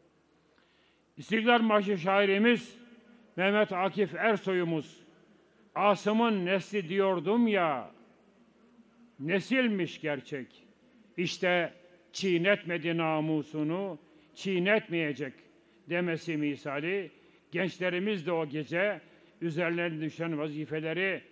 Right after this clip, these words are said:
yerine getirdiler. Hepsinin alınlarından öpüyorum. O gece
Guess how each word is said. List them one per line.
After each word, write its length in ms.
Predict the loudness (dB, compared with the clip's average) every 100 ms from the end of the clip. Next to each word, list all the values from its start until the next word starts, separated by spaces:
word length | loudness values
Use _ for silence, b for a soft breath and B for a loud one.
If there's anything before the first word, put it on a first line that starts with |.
| b b _
yerine 400 | 0 2 2 0
getirdiler. 640 | 0 -4 -6 -4 -4 -4 -8 -2
Hepsinin 720 | 4 4 4 2 4 2 0 -6 B B
alınlarından 720 | -4 0 0 0 0 -2 -2
öpüyorum. 460 | -4 -4 -4 -4 -6 -14 -20 _ _ _ _ _ _ _ _ _ b b b b b b _ -6
O 120 | 0
gece 560 | 2 4 4 4 0